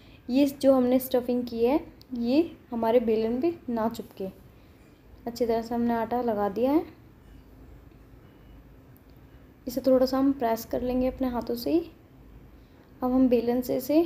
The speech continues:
बिल्कुल धीरे-धीरे हाथों से, धीरे-धीरे से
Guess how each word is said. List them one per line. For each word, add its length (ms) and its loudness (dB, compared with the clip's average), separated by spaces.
बिल्कुल 500 0
धीरे-धीरे 560 2
हाथों 320 -4
से, 240 -2
धीरे-धीरे 600 2
से 240 2